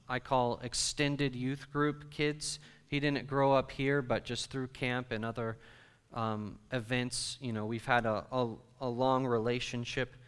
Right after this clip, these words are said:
and he's an adult now. And I got to see him after years of not seeing him.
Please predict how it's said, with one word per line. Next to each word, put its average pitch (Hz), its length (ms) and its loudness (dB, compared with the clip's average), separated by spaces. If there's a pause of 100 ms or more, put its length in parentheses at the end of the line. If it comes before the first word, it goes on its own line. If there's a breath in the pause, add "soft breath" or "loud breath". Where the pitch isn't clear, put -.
(300 soft breath)
and 120 100 -4
he's 131 180 0
an 120 140 2
adult 120 360 2
now. 104 360 -2 (560 loud breath)
And 127 420 4 (300)
I 135 120 6
got 151 260 8
to 123 80 -4
see 180 260 2
him 131 240 2
after 123 580 0 (160)
years 135 460 2
of 117 120 -2
not 123 280 0
seeing 127 460 -2
him. 104 280 -8